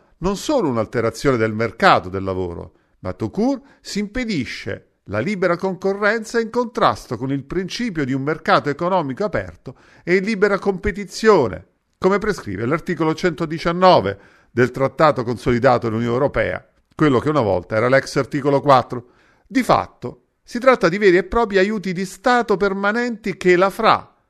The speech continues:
fornisce ai cittadini irlandesi e maltesi. Se a ciò si aggiunge il fatto che la diversità linguistica è considerata ricchezza e patrimonio dell'Unione Europea, la fra lo sta depauperando,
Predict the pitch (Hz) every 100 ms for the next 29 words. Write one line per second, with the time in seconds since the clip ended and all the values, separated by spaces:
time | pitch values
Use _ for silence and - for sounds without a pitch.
0 | _ _ _ 202 226 233 202 - 131 113
1 | - 127 143 180 - 202 143 135 160 226
2 | 170 80 82 - 160 175 185 214 185 120
3 | 131 _ _ _ _ _ _ - 247 247
4 | 277 - 170 139 170 113 90 101 - 107
5 | - 196 - 104 92 92 95 95 - 117
6 | 175 123 113 190 180 - 104 90 85 101
7 | 90 110 120 165 160 107 110 - 190 123
8 | - 104 - 110 143 185 170 104 98 107
9 | 120 156 196 208 151 - - - - 185
10 | 202 233 180 170 - 185 160 208 208 196
11 | 190 196 170 92 82 87 98